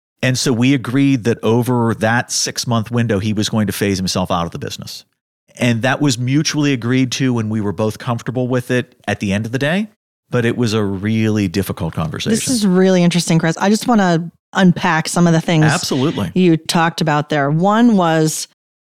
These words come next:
Speaker 2: the transition time of two years. There's a whole lot of things we can talk about in this dynamic and getting your hindsight on what you might do differently and what guidance you might have for owners and new entrepreneurs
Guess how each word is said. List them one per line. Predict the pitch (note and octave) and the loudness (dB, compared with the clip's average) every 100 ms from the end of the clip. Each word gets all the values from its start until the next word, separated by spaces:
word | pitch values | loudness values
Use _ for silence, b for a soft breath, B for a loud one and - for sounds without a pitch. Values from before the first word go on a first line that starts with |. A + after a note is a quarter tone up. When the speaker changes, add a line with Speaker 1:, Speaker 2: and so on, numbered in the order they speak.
| _ | _
Speaker 2:
the | - E3 | -6 -4
transition | - F3+ E3+ E3+ - D#3 D#3 | 0 2 4 2 2 2 2
time | - D#3 B2 B2 F3 E3+ - | 0 -2 0 0 0 -2 -4
of | D#3+ C#3+ | -2 -2
two | - G#3+ F#3+ | -2 2 4
years. | D3+ D3 C#2 C#3 E3+ - - _ _ - | 4 2 0 -2 -4 -6 -12 _ _ -4
There's | F#3+ F#3+ F#3+ | 2 4 4
a | F#3+ | 4
whole | G#3+ G3 | 4 4
lot | F3 D#3+ | 4 2
of | - F3+ | -2 -2
things | E3+ D#3+ | 2 4
we | D#3 | 2
can | C#3+ C#3+ | 2 0
talk | D3 C#3 | 2 0
about | C#3 | 2
in | C#3 | 2
this | C#3 - | 0 0
dynamic | C#3+ C3+ C3 C3+ C#3+ | 2 4 4 2 0
and | C3+ C3+ - | 2 0 2
getting | D#3+ D#3+ | 2 2
your | C#3+ | 2
hindsight | C#3+ D3 D3 D3 C3+ C3+ | 0 2 2 2 0 2
on | C#3+ | 2
what | C#3+ C#3+ | 2 2
you | C#3+ | 2
might | C3 - | 2 0
do | C3 | 0
differently | C#3 - C#3+ - C#3 C3+ C3+ | 0 -2 -2 0 2 2 2
and | C3+ | 2
what | C#3 C3 C3+ | 0 0 0
guidance | C#3+ C3+ C#3 - | 0 2 2 2
you | |
might | C#3 B2 | 0 0
have | D3 C3 C3 | 0 0 -2
for | - E3+ | -2 0
owners | E3+ D#3+ D3+ D3+ C#3 | 2 4 4 2 0
and | C#3 C#3 | 0 2
new | C#3 | 2
entrepreneurs | C3+ C#3 - C#3+ C#3 C3+ C3+ - - | 2 0 -2 0 0 2 0 -4 -8